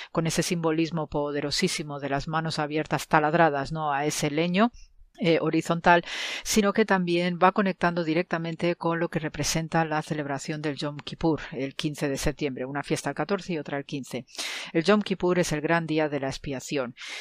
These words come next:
y cierra lo que es el ciclo anual según el calendario judío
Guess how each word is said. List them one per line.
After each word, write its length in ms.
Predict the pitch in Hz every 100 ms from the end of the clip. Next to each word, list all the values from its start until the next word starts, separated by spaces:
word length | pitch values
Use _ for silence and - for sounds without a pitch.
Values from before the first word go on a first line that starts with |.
| - -
y 140 | 160
cierra 520 | - 202 190 165 165
lo 180 | 151 147
que 120 | -
es 80 | 156
el 140 | 156
ciclo 560 | - - 180 165 147 -
anual 440 | 143 147 160 160 156
según 300 | 139 147 156
el 120 | 147
calendario 440 | 131 135 151 170
judío 540 | 165 165 151 147 151